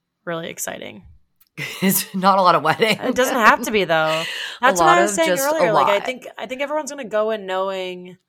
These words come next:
Speaker 1: that it's not gonna be the average run-of-the-mill wedding in a good way.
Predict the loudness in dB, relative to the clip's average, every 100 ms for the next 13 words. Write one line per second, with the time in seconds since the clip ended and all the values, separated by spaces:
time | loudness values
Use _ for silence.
0 | _ -20 _ -4 -4 -4 -6 -6 -6 -8
1 | -8 -6 -6 -8 -10 -10 -8 -6 -6 -8
2 | -12 -14 -18 -12 -10 -10 -12 -12 -10 -10
3 | -10 -14 _ _ _ _ _ _ _ _
4 | -16 -12 -8 -8 -8